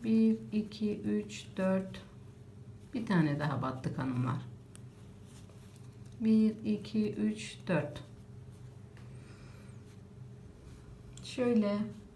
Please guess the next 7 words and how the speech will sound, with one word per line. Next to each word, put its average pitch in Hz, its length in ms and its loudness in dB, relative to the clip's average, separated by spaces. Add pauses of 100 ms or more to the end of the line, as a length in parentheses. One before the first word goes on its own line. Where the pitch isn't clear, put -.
(160)
hanımlar. 156 760 4 (1000)
Şöyle 170 320 4
tığ 175 200 4
battısıyla 151 880 2
yapıyoruz 147 680 0
böyle 139 240 0
hanımlar. 143 420 2